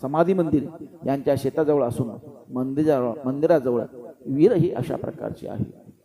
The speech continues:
अलौकिक संदेश श्री संत शिरोमणी सावता महाराजांना दिला.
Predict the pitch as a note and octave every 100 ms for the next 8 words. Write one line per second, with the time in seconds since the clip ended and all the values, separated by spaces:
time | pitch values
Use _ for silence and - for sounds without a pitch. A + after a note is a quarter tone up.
0 | _ _ _ _ _ _ _ _ _ _
1 | _ - D#3+ G#3+ A3 G3+ A3+ A3+ G3+ -
2 | - - - - E3 E3 G3 - - F#3+
3 | D#3+ - F3+ _ - _ _ _ _ _
4 | - E3+ - F#3+ F#3 D3+ D3+ D#3+ D3+ C3+
5 | B2 C3 - C#3 B2+ A#2 A2+ G#2+ G2+